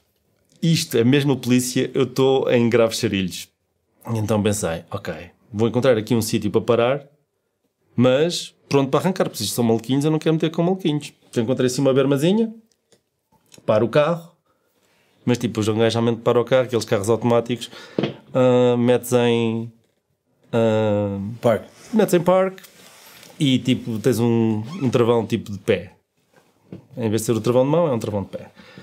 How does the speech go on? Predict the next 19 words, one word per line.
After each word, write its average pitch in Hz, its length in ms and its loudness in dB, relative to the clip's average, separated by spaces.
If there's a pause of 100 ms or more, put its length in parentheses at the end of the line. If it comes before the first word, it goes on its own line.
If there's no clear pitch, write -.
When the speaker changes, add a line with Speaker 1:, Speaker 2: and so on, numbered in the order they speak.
(440)
Speaker 1:
Mas 95 80 -2
eu 110 60 4
não 113 80 4
puxei 131 240 0
nada 156 200 4
disso. 170 400 -4 (120)
Deixei 110 280 0
em 131 60 2
drive, 196 400 2 (1040)
prontinho 120 300 2
para 135 100 6
arrancar. 170 440 0 (640)
E 104 40 -2
os 98 80 0
gajos 107 220 2
param 131 240 2
atrás 151 260 0
de 156 60 -2
mim. 131 200 -2